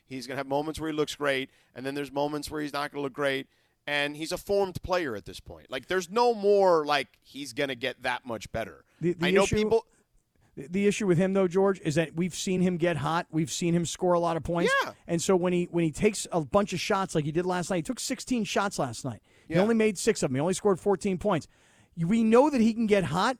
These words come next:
Speaker 2: but when he's really cold, bro, know when you're cold. You're not Dame.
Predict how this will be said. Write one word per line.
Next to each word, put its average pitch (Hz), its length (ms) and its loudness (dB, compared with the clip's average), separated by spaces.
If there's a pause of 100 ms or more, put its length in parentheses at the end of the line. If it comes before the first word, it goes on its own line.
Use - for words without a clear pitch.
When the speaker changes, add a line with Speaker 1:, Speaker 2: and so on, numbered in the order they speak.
(220)
Speaker 2:
but 208 140 6
when 226 120 2
he's 202 200 -2
really 233 340 0
cold, 240 400 4
bro, 170 500 4
know 214 280 10
when 302 160 4
you're 247 160 6
cold. 208 400 6 (1200)
You're 240 160 6
not 311 180 8
Dame. 190 420 4